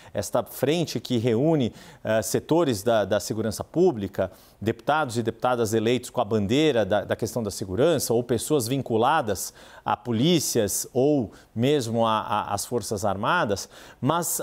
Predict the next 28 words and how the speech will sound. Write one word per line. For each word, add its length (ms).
há 180
uma 380
certa 540
divisão 680
no 140
campo 360
mais 240
conservador 560
do 80
Congresso 460
quando 160
se 100
trata 300
de 100
armas, 460
quando 240
se 140
aborda, 340
por 160
exemplo, 340
a 40
questão 340
da 80
bancada 380
evangélica, 580
também 240
muito 180
forte. 480